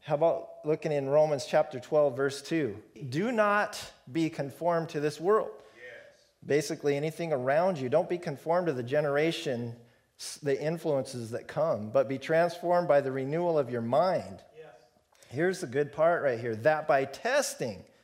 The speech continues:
Speaker 1: man, we're going through test. It's testing us, but "that by testing you may discern what is the will of God, what is good and acceptable and is perfect."
Speaker 2: Yes.
Speaker 1: Don't conform your mind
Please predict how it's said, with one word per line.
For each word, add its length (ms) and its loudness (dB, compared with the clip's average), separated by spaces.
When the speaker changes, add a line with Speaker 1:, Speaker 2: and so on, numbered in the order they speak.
Speaker 1:
man, 260 2
we're 80 0
going 240 6
through 220 -6
test. 520 -2
It's 160 -6
testing 500 0
us, 160 -4
but 260 0
"that 180 6
by 160 2
testing 420 -4
you 120 -4
may 160 0
discern 920 2
what 200 4
is 160 0
the 100 -4
will 220 0
of 140 -6
God, 360 0
what 220 4
is 160 0
good 220 2
and 120 2
acceptable 560 -2
and 100 -2
is 100 -8
perfect." 680 -10
Speaker 2:
Yes. 80 -20
Speaker 1:
Don't 320 2
conform 500 0
your 160 2
mind 760 2